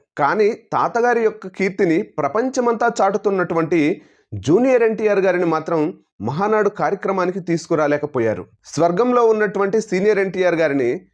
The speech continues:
ఏఐ వీడియో ద్వారా తీసుకురాగలిగినప్పుడు, మరి హైదరాబాద్లో ఉన్నటువంటి జూనియర్ ఎన్టీఆర్ గారిని మాత్రం మహానాడు కార్యక్రమానికి టీడీపీ నాయకులు, టీడీపీ అధిష్టానం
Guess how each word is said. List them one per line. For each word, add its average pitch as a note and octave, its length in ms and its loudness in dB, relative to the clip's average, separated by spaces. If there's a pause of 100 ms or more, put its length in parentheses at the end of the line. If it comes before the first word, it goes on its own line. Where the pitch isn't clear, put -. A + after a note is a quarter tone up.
(140)
ఏఐ G#3 420 2
వీడియో G3+ 320 2
ద్వారా F3+ 260 0
తీసుకురాగలిగినప్పుడు, D#3 1300 0 (360)
మరి G3 480 2 (400)
హైదరాబాద్లో A3 640 2
ఉన్నటువంటి F#3 920 0 (120)
జూనియర్ A3 460 2
ఎన్టీఆర్ G3 360 2
గారిని F3 280 0
మాత్రం D3+ 480 -2 (360)
మహానాడు F#3+ 540 0
కార్యక్రమానికి E3+ 1000 -2 (340)
టీడీపీ G#3 440 0
నాయకులు, F3 680 2 (320)
టీడీపీ G3+ 540 0
అధిష్టానం F3+ 720 0